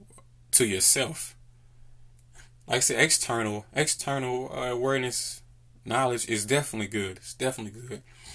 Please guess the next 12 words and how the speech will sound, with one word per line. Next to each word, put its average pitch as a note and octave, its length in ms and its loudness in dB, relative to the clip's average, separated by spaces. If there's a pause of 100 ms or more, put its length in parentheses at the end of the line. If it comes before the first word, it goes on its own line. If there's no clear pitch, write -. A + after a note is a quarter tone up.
(640)
But, G2+ 360 -2
um, F#2+ 420 -4 (1040)
I G#2 100 2
don't A2+ 260 0
think A#2 280 -6
that G2+ 280 -4 (440)
external G#2+ 760 -2 (220)
or G2+ 180 -2
worldly G#2+ 460 2
awareness, F#2+ 760 0
awareness F#2+ 640 0 (580)
changes G#2+ 760 2